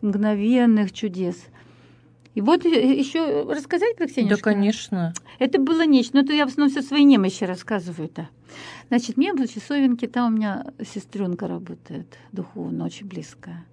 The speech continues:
Speaker 1: у мощей. И она мне, значит, и недавно совсем появилась для общего об-, обозрения, нем-, немногие ещё это знают, даже батюшек у многих нет, прижизненный портрет Ксении Блаженной. Уж много же икон, ну, ведь,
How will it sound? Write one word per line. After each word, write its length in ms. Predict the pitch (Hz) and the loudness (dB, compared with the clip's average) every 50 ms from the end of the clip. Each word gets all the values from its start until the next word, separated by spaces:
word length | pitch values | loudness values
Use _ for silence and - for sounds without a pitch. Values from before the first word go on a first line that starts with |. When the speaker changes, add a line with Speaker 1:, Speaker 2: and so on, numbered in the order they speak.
| - - - - - - _ - | -20 -20 -20 -20 -20 -16 _ -6
Speaker 1:
у 60 | 208 | -4
мощей. 480 | 196 196 170 - - 277 302 320 320 - - - - - - - - - | -4 -4 -6 -6 -6 -6 -6 -6 -6 -10 -14 -20 -20 -20 -20 -18 -6 -2
И 80 | 240 247 | 2 4
она 180 | 269 320 349 | 4 4 4
мне, 140 | 330 320 302 | 4 4 4
значит, 380 | 269 277 269 269 - 233 - 233 226 - | 6 6 4 4 2 -4 -8 -10 -8 -6
и 420 | - - 240 247 240 247 247 220 208 - - | -4 -2 0 0 2 2 2 0 0 -2 -4
недавно 440 | 254 240 240 208 277 311 339 330 285 | -2 0 0 2 4 4 4 4 2
совсем 400 | 269 - 240 - - 277 269 240 | 2 0 -2 0 4 4 4 4
появилась 540 | 247 247 240 240 240 269 294 262 240 - - - 208 | 4 4 4 4 4 4 4 2 2 0 0 -2 -2
для 220 | 190 208 233 233 | 0 0 2 2
общего 440 | 233 233 - - 240 220 220 214 214 | 0 0 -2 -2 -2 0 0 0 0
об-, 300 | 202 196 214 208 - - | 0 -2 -2 -2 -2 0
обозрения, 500 | 208 196 220 202 233 285 285 254 254 247 | 0 0 0 2 2 4 6 6 6 6
нем-, 180 | 233 233 220 247 | 6 6 6 8
немногие 420 | 269 277 285 277 254 202 190 196 | 8 10 10 8 8 6 4 0
ещё 160 | - - 196 | -2 -2 -4
это 140 | 180 - 180 | -2 -2 -2
знают, 300 | 180 202 233 277 277 247 | 0 4 4 6 6 6
даже 220 | 220 220 208 202 | 6 4 2 2
батюшек 320 | 185 190 214 226 208 - 214 | 2 2 0 0 0 -2 -2
у 20 | |
многих 320 | 208 202 196 190 190 - 214 | -2 -2 -2 -4 -4 -4 -4
нет, 140 | 190 180 - - - - - - | -4 -4 -6 -12 -18 -18 -14 -6
прижизненный 1000 | - 208 214 202 196 196 285 339 349 302 277 320 320 302 294 285 294 294 285 277 | 0 2 4 4 4 6 6 6 6 6 6 4 6 8 8 8 8 8 8 6
портрет 440 | 277 - 269 262 - - 240 220 - | 4 2 -2 -2 -2 0 0 0 0
Ксении 260 | - - 208 180 170 | -2 -6 -4 -4 -4
Блаженной. 480 | 170 175 190 190 202 196 170 156 170 - - _ _ _ _ _ _ _ _ _ _ _ - | -4 -4 -6 -6 -4 -4 -4 -4 -6 -10 -14 _ _ _ _ _ _ _ _ _ _ _ 0
Уж 100 | 240 214 | 4 6
много 240 | 277 359 302 269 269 | 6 6 6 6 6
же 180 | 233 269 285 | 6 6 6
икон, 380 | 269 277 - 339 403 453 453 440 - _ - | 4 4 2 2 2 2 2 -2 -4 _ 2
ну, 100 | 220 226 | 4 4
ведь, 160 | 226 202 | 4 2